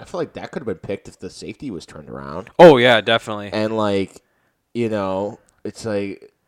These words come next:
Speaker 1: okay, they got lucky on that one, but, um,
Speaker 2: He's still got, like, you know, he's smart and makes, like, but he just doesn't have the arm.
Speaker 1: He's been short arming shit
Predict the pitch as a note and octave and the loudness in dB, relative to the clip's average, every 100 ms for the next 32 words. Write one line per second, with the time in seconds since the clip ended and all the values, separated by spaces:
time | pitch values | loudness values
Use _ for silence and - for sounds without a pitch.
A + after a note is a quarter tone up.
0 | _ - B2 - B2+ A2+ C3+ A#2 A#2+ B2+ | _ -6 -6 -4 -4 0 0 -2 -2 -2
1 | A2+ A2 - B2+ G#2+ G2+ G2 G2 G2+ A2 | -2 -2 -2 -6 -8 -6 -6 -4 -4 -4
2 | C3 - A2+ G#2+ G#2 G2+ F#2+ F2 _ _ | -8 -2 0 2 2 0 -4 -10 _ _
3 | _ _ B2 C#3+ - G#3 G#3+ G#3 F3+ D3 | _ _ -10 -6 0 4 6 8 6 4
4 | - D#3 C#3 C#3+ - - B2 A#2+ C#3 A2+ | -4 0 2 0 -2 -4 4 8 8 6
5 | B2 A#2+ A2+ - - - B2 A#2+ A2 - | 2 0 -2 -8 -16 -4 2 2 0 -6
6 | A#2+ A#2+ B2 B2+ - B2+ C#3 B2 A#2 A2 | 2 2 2 -4 -4 -2 0 2 2 2
7 | A2 A#2 A2 G#2 A2+ C#3+ F#3+ - C#3 E3+ | 0 0 -2 -6 -12 -12 -12 -4 0 2
8 | B2 A2 G2 - G#2 G#2 | 0 -2 -8 -6 -4 -4